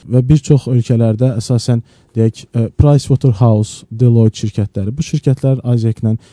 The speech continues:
belə deyək, qlobal səviyyədə partnyorluq, ə, əmək-, əməkdaşlığı vardır. Eyni zamanda bu mü-, tələbə mübadiləsindən başqa, yəni iş təkliflərindən başqa, aizik Azərbaycan gənclərinə xarici ölkələrdə müxtəlif tədbirlərdə iştirak eləmə imkanı qazandırır.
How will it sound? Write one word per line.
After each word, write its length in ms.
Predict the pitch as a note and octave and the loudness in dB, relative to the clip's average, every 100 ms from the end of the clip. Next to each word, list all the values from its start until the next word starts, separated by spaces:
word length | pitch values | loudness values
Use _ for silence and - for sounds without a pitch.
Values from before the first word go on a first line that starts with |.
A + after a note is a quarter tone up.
| _ | _
belə 160 | A2+ A2 G2+ | -2 0 0
deyək, 100 | G#2 | 0
qlobal 260 | B2 A#2 A#2+ | 4 4 2
səviyyədə 420 | - G#2+ G#2 A2 A#2+ | 2 0 0 0 -2
partnyorluq, 640 | A2+ - G#2+ F#2+ F#2+ - _ _ _ _ _ | -2 -2 -2 -2 -4 -8 _ _ _ _ _
ə, 120 | G2+ E2+ A2 | -10 -4 -2
əmək-, 220 | G#2+ - A#2+ | -2 -4 0
əməkdaşlığı 640 | A#2 - A2 - G#2+ G#2 | 0 0 -4 -4 -8 -6
vardır. 380 | G2 F2+ G#2 C#3 - _ - | -6 -6 -6 -8 -8 _ -2
Eyni 240 | E3+ F#3+ | 2 4
zamanda 560 | D#3 D#3 D3 C#3+ D#3+ E3 | 4 4 4 4 0 -2
bu 180 | - C#3 | -4 -2
mü-, 180 | C#3+ D3 D3 | 0 -2 0
tələbə 280 | C#3+ C#3 E3 | 2 4 4
mübadiləsindən 680 | D3+ C3 B2 A#2+ C#3 C3+ B2+ | 4 4 4 2 2 2 4
başqa, 260 | G#2+ G2 C3 | 0 -2 -2
yəni 220 | B2+ B2 B2 | 0 0 -2
iş 140 | C#3 - - | -6 -6 -6
təkliflərindən 800 | B2 B2+ - B2 B2 B2+ C3 A2+ | -4 -4 -2 0 0 2 2 2
başqa, 300 | G#2+ - D3 C3+ | -2 0 -2 2
aizik 340 | C3+ C3 - - | 2 0 -2 -6
Azərbaycan 600 | B2 A#2+ A#2+ B2 A#2 C3 B2+ | -2 -2 0 -2 0 0 0
gənclərinə 540 | A#2 G#2+ A#2 A2 B2+ D#3+ _ _ | 0 0 0 0 -4 -6 _ _
xarici 340 | - C#3 B2+ D3+ | 2 2 4 2
ölkələrdə 400 | C3+ B2+ B2 C#3 | 2 0 0 0
müxtəlif 400 | C3+ - C3 C3+ | -2 0 -2 0
tədbirlərdə 560 | A#2 A2+ A2 G#2 G#2+ | -4 -2 -2 -2 -2
iştirak 320 | G#2 - G#2+ - | -6 -4 -6 -4
eləmə 260 | G#2 G2+ F#2+ | -2 0 -2
imkanı 340 | F#2 F2+ F2+ | -2 -6 -4
qazandırır. 480 | F2 F2 F2 F#2 | -6 -6 -6 -4